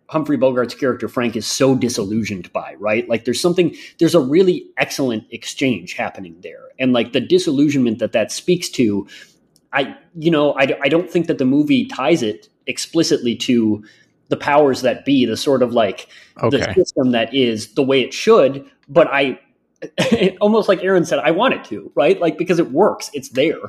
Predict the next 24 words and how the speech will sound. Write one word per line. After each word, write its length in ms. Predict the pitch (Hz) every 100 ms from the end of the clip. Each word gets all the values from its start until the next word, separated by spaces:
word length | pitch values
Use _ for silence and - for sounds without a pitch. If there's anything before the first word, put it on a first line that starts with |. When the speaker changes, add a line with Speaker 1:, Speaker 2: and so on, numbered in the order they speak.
| - _ _
Speaker 1:
It 180 | 156 -
just, 180 | 127 104
Speaker 2:
Mm-hmm, 80 |
Speaker 1:
like, 120 | 95 -
Speaker 2:
mm-hmm. 140 | 117 85
Speaker 1:
doesn't 260 | 143 135
quite 380 | 139 143 131 127 _ _ -
make 320 | 123 123 -
it. 120 | - _ _
And 100 | 135
so 360 | - 135 117 -
I'm, 340 | 147 147 139 - - _
I 80 | 160
don't 200 | 208 208
totally 360 | 190 185 160 143
disagree 380 | 147 120 127
with 180 | 110 95
you, 180 | 95 85 -
I 80 | 113
guess 180 | 117
is 80 | 113
what 120 | 110
I'm 80 | 101
saying. 320 | 104 98 95